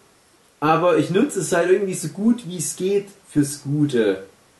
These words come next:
In dem Rahmen, was es halt irgendwie moralisch noch hergibt. Und ich sag halt immer, ja, so, hier ist ein Vergewaltiger an der Tankstelle, ja, das schreibe ich auf, aber dann gibt's immer irgendwie auch Probleme.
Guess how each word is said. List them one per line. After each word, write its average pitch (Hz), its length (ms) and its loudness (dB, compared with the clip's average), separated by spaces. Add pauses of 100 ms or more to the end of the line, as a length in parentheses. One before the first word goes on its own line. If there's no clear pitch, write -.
(380)
In 131 200 -6
dem 135 320 0
Rahmen, 117 840 0
was 110 280 -10
es 113 160 -8
halt 117 160 0
irgendwie 120 300 -2
moralisch 113 560 -2
noch 113 140 -6
hergibt. 127 560 -2 (540)
Und 123 160 -2
ich 120 120 -4
sag 156 200 0
halt 202 140 2
immer, 214 180 -2
ja, 180 360 0
so, 180 80 -4 (140)
hier 226 200 2
ist 196 140 -2
ein 175 80 -8
Vergewaltiger 175 680 0
an 147 80 0
der - 120 -4
Tankstelle, - 720 -4
ja, - 240 -2
das 180 120 -6
schreibe 160 360 -4
ich 143 140 -8
auf, 214 400 2
aber 156 160 2
dann 160 160 2
gibt's - 180 -10
immer 175 160 -6
irgendwie 160 260 0
auch 143 120 -2
Probleme. 107 520 -4